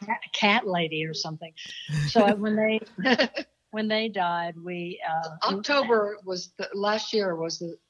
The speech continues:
Speaker 3: we lost four dogs. Just, I mean, just in succession.
Speaker 1: But they were all
Speaker 3: Age,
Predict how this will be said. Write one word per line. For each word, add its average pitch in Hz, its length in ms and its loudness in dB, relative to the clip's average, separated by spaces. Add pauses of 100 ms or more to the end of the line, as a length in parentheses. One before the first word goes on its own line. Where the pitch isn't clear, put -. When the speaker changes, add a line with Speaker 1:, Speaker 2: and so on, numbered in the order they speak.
Speaker 3:
we 202 160 2
lost 196 460 2
four 202 460 0
dogs. 160 480 0 (240)
Just, 180 340 -4 (260)
I 247 120 4
mean, 226 320 6
just 202 240 0
in 202 120 -2
succession. 185 680 0
Speaker 1:
But 143 120 -4
they 202 120 6
were 196 140 6
all 196 220 6
Speaker 3:
Age, 190 220 0